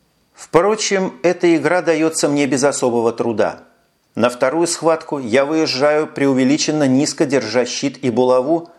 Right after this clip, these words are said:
словно они своим весом оттягивают мне руки.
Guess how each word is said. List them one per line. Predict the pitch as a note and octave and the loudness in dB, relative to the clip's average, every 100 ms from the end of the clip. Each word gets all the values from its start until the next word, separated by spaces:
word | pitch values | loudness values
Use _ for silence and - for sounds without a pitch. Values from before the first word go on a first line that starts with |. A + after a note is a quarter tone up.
| _ | _
словно | - A#2+ D3 C#3+ | -4 0 0 0
они | C#3 C#3 | -2 -2
своим | - C3 B2 | 0 0 0
весом | A2 C#3+ D3+ D#3+ D3+ | -2 -2 -2 -4 -2
оттягивают | C3+ B2+ - B2 B2 B2 B2 | -4 -2 -2 -2 0 -2 -2
мне | A#2+ A2+ A2+ | -4 -2 0
руки. | G#2+ F2 - | -2 -6 -12